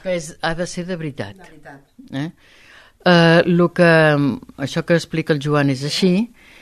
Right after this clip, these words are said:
Speaker 1: però a mi em sembla que en el fo-, el, lo que ens va unir és que les, aquestes tres persones es van trobar en un moment on interiorment estàvem en el moment,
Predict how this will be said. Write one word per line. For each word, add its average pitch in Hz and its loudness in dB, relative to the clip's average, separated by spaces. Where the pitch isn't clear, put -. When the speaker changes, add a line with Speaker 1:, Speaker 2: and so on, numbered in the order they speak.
Speaker 1:
però 170 2
a 160 0
mi 175 4
em 190 2
sembla 160 0
que 151 -2
en 139 2
el 131 0
fo-, 170 0
el, 147 -6
lo 156 -4
que 156 -2
ens 131 -6
va 190 0
unir 175 0
és 160 -8
que 143 -4
les, 135 -6
aquestes 165 -12
tres 170 -6
persones 165 -6
es 143 -6
van 160 -2
trobar 147 -4
en 139 -2
un 165 0
moment 160 -2
on 151 0
interiorment 175 0
estàvem 151 -6
en 131 -4
el 131 -4
moment, 135 -2